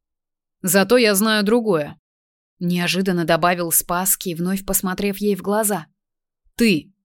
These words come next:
моё психическое заболевание, Марусь. И мне жаль, что я упустил тебя шесть лет назад. Не должен был, но повёлся. Поверил тому звонку. Решил, что я тебе не нужен, и ты улетела,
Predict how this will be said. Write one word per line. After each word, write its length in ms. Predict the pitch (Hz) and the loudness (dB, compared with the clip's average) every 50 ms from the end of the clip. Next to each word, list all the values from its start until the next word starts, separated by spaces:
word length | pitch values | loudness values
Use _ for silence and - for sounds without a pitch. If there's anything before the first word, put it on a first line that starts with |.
| _ _ | _ _
моё 360 | 190 190 185 180 175 170 165 | 0 2 4 4 4 2 0
психическое 720 | - - - 202 - 202 190 - 165 156 - - 165 147 | 0 -2 -2 0 -2 -2 -4 -2 -2 -4 -4 -4 -4 -6
заболевание, 680 | 143 165 156 151 175 180 180 196 202 170 147 147 147 147 | -4 -6 -4 -2 -2 -2 0 0 0 -2 -2 -4 -8 -8
Марусь. 520 | 147 156 180 180 151 101 - - - - _ _ _ _ _ _ _ _ _ _ _ _ - | -4 -4 -2 -2 -2 -4 -6 -8 -8 -10 _ _ _ _ _ _ _ _ _ _ _ _ 0
И 80 | 175 185 | 4 6
мне 220 | 202 233 269 277 | 6 6 6 6
жаль, 260 | 208 233 285 285 247 | 6 4 4 4 4
что 200 | - - - 180 | 0 -2 -2 0
я 160 | 170 170 170 | 2 2 4
упустил 580 | 165 165 160 - 180 160 - - - 190 214 208 | 2 2 0 -2 -2 -2 -2 0 0 0 0 0
тебя 240 | 196 185 160 165 156 | -2 -2 -2 -2 -2
шесть 340 | - - 185 165 160 - 185 | 0 0 0 0 -2 -2 -2
лет 200 | 175 156 151 156 | -2 -2 -2 -2
назад. 440 | 160 160 165 160 160 123 - - _ _ _ _ _ _ _ _ _ _ | -4 -4 -2 -4 -6 -8 -8 -16 _ _ _ _ _ _ _ _ _ _
Не 240 | 185 185 196 202 196 | 4 4 6 6 6
должен 460 | 185 233 247 247 208 - 160 156 147 | 6 4 4 4 0 -2 -4 -4 -4
был, 240 | 147 147 147 - _ _ _ _ _ _ _ | -6 -10 -10 -12 _ _ _ _ _ _ _
но 200 | - 202 196 180 | 2 2 2 2
повёлся. 680 | 196 196 185 180 180 165 147 135 135 - - - - - _ _ _ _ _ _ _ | 2 2 2 2 2 0 -4 -4 -4 -4 -4 -4 -6 -10 _ _ _ _ _ _ _
Поверил 460 | - 202 190 190 190 214 185 160 147 | 4 4 6 6 4 4 4 0 -2
тому 320 | 147 - 160 160 175 170 160 | -2 -2 0 0 0 -2 -4
звонку. 540 | 143 147 160 165 190 196 190 170 147 - _ _ _ _ _ _ - _ _ _ | -4 -2 -2 -2 -2 -2 -6 -8 -10 -12 _ _ _ _ _ _ -20 _ _ _
Решил, 460 | - 180 196 202 202 - - 269 247 202 | 2 4 4 6 4 4 4 4 2 2
что 200 | - - 196 185 | 0 -2 0 0
я 200 | 196 220 226 202 | 2 2 2 0
тебе 200 | - 180 175 180 | -2 -4 -2 0
не 140 | 185 190 | 2 2
нужен, 400 | 202 220 226 214 156 156 156 151 | 2 2 2 0 -2 -4 -4 -4
и 60 | 156 156 | -4 -2
ты 140 | 160 208 | 0 2
улетела, 680 | 202 190 190 180 175 165 - - 220 208 185 147 - | 2 2 2 0 0 -2 0 -2 0 0 0 -2 -4